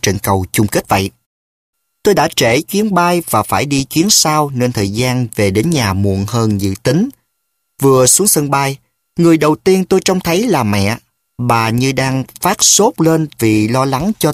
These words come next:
tôi, lại còn nghĩ rằng tôi đã bị bắt cóc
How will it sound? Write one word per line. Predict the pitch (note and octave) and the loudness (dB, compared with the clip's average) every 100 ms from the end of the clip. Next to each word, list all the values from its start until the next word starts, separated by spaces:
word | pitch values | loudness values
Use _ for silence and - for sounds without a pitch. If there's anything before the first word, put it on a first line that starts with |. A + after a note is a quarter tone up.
| - | 0
tôi, | D#3 D#3 D3 _ _ _ | 2 2 0 _ _ _
lại | C3 A#2+ B2 | 0 2 0
còn | - C#3+ C3+ | 0 0 0
nghĩ | B2+ B2+ F#3 | 0 -2 0
rằng | D#3 C3+ B2+ - | 0 0 -4 0
tôi | D#3 | 0
đã | B2+ | 2
bị | C3 G2 | 0 -2
bắt | B2 E3+ - | 0 -4 -2
cóc | - | -2